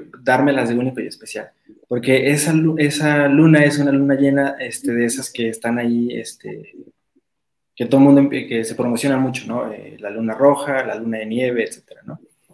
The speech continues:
Esta fue, creo que la, la luna de nieve, no me acuerdo. Este, y pues cuando, cuando hay luna llena, así,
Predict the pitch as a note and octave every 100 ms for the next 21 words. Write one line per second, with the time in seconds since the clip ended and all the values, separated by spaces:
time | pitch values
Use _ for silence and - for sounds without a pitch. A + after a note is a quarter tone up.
0 | _ _ _ _ _ - C3+ C3+ D3 -
1 | C#3 C#3+ C#3+ C#3+ B2 B2 A#2 A2 G#2+ G#2+
2 | G#2+ G#2+ B2 A#2 G#2+ A#2 C#3 - D#3+ D2
3 | - C#3+ F#3+ - _ _ _ _ _ _
4 | - C3 A2+ - B2 B2 B2 - B2+ A#2+
5 | - - - A#2 G#2+ A2+ A2+ C3+ D3 D3
6 | D3 D3+ C#3 D3 C3 - A#2